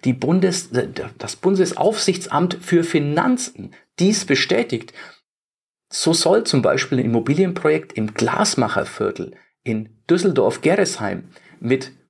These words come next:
rund dreihundertfünfundsiebzig Millionen Euro angesetzt sein. Und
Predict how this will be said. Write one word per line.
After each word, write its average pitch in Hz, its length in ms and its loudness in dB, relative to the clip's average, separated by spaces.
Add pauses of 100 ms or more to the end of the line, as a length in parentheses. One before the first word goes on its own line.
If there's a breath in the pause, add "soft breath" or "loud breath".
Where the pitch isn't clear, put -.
(400)
rund - 400 0
dreihundertfünfundsiebzig 208 1900 0
Millionen 135 840 2
Euro 131 240 4
angesetzt 123 760 0
sein. 208 300 -2 (880)
Und 143 320 -4